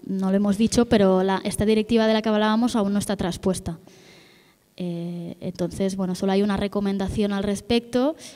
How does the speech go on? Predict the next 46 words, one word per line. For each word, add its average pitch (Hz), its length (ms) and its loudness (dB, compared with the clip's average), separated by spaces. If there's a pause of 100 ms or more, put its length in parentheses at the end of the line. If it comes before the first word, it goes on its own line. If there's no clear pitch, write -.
an-, 196 160 -6 (140)
aún 180 260 -6
no 190 80 -6
se 202 100 -6
ha 190 40 -2
publicado 190 480 -2
la 190 100 0
ley 190 140 -2
correspondiente, 208 840 -2 (460)
solo 190 220 -2
hay 196 40 2
una 202 120 -2
recomendación, 196 680 -2
pues, 214 180 -4
que, 180 440 -2
que 196 60 -4
intenta 196 440 -2
guiar 208 320 6
un 208 80 4
poco 214 320 2
en, 233 140 2
en 196 180 -2
qué 190 160 -2
se 202 140 -2
puede 208 200 4
hacer 196 220 0
y 202 60 -4
qué 226 80 -4
no 208 80 -2
se 196 100 -4
puede 190 160 0
hacer 185 300 -2
aquí 196 160 -4
en 190 60 -2
el 180 40 -4
Estado, 170 320 -8
¿no? 214 160 -6 (380)
Que 190 80 -8
está 180 240 -4
aprobada 185 400 2
este, 180 420 -2
este 180 220 -4
dos 185 100 -4
mil 196 120 0
dieciséis. 180 520 -2 (1500)
Bueno. 185 400 -8